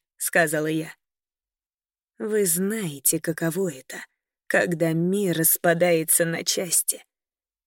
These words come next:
Вы знаете, каково это, просыпаться по утрам и осознавать, что монстр, который разрушил вашу жизнь,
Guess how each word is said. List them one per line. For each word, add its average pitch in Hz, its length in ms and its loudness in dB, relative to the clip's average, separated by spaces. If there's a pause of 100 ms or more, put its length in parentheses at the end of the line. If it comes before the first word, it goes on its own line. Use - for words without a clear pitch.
Вы 214 320 2
знаете, 190 540 0
каково 190 640 0
это, - 200 -12 (460)
просыпаться 208 760 2
по 196 100 0
утрам 185 480 0
и 175 60 4
осознавать, 202 600 2
что - 260 0
монстр, 196 640 0
который 185 420 2
разрушил 180 580 2
вашу 180 360 2
жизнь, 208 440 -2